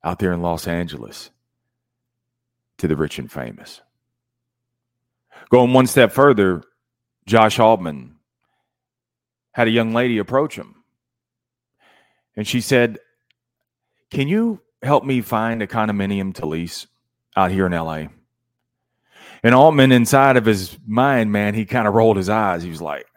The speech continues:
it come to find out that real estate agents, they hate leases because the money's not there in the leases.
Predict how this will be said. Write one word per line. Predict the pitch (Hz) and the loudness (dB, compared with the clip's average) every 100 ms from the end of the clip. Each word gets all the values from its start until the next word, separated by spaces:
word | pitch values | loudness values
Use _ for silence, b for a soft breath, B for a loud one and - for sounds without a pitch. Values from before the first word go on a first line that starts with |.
| B B B B _ _ _ _ _ _ _ _ _ b b b - | B B B B _ _ _ _ _ _ _ _ _ b b b -4
it | |
come | 110 175 | 0 2
to | 151 | 2
find | 151 131 | 2 4
out | 131 143 117 | 4 2 2
that | 110 101 - _ _ _ _ _ | 0 0 -6 _ _ _ _ _
real | 127 147 | 0 0
estate | - 117 | 2 2
agents, | 113 110 107 95 | 2 0 -6 -6
they | - 101 | -2 -2
hate | 113 120 - | 0 -4 -4
leases | 101 107 98 - - - _ _ _ _ _ b b b b | -4 -4 -4 -12 -18 -20 _ _ _ _ _ b b b b
because | - 143 120 | -2 0 2
the | 127 | 2
money's | 139 147 117 | 2 0 0
not | 120 104 | 0 0
there | 95 113 110 | 0 2 2
in | |
the | 95 | 0
leases. | 107 143 - - - - | -2 -2 -6 -16 -18 -18